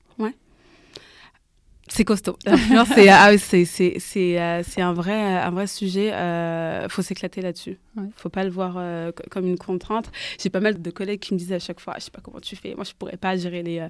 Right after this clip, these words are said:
Speaker 1: les profils. J'ai l'impression que t'es un agent de star et tout. » Je leur dis, « Mais pas du tout, en fait. » C'est, euh, enfin, euh,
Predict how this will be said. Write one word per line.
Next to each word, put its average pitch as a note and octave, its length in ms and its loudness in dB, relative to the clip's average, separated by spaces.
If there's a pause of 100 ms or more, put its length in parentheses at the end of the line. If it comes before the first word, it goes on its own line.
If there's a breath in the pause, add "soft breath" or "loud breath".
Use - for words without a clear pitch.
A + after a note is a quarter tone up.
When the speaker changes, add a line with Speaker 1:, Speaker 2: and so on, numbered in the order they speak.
(380 loud breath)
Speaker 1:
les G3 140 4
profils. G3+ 580 -2
J'ai F3 140 -2
l'impression E3+ 320 -4
que F#3+ 60 -6
t'es F#3 60 -4
un E3+ 140 2
agent F#3+ 240 4
de G3+ 60 4
star G#3 300 6
et F#3+ 100 4
tout. » A#3+ 160 -4
Je F#3 60 -4
leur D#3+ 100 -6
dis, « D3+ 160 -12
Mais D3+ 80 -4
pas D#3+ 120 -8
du E3+ 140 -6
tout, A#3+ 160 -10
en F#3+ 120 -4
fait. » F3+ 200 -8
C'est, D#3 320 -8
euh, D#3 220 -6 (680 loud breath)
enfin, F3 440 2
euh, E3+ 580 -2